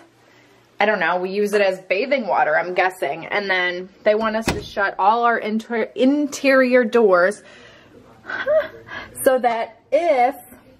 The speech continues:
in case, like, the windows break from the wind or something like that, basically it won't cause a blast through the entire house that way. It's just kinda, like, focused in that. <sighs> Oh my God.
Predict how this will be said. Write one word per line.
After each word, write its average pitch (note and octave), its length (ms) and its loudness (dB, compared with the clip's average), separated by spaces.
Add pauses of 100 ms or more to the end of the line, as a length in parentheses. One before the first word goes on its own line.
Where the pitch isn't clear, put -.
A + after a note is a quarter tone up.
(120)
in C#4+ 60 -14
case, D#4 360 -10
like, B3+ 320 -4
the G#3 420 -2
windows A#3 440 -2
break A3 360 -2
from A3+ 200 -4
the G3+ 80 2
wind G#3 300 0
or G3 60 0
something G#3+ 420 -2
like G3+ 220 -2
that, G#3 420 -4 (1000)
basically A#3 880 0 (680)
it - 180 4
won't C4 440 0 (380)
cause C4 260 2
a A3+ 80 4
blast G#3+ 500 -4
through B3 120 -6
the A3 160 -4
entire F#3 480 -2
house F#3 300 0
that E3 180 -2
way. F3+ 160 0
It's F#3 120 -2
just - 140 -16
kinda, G3+ 220 -4
like, F3 360 -2
focused - 420 0
in F#3+ 100 -12
that. F3 220 -8
<sighs> - 60 -20 (420)
Oh - 480 -8
my - 140 -12
God. - 580 -8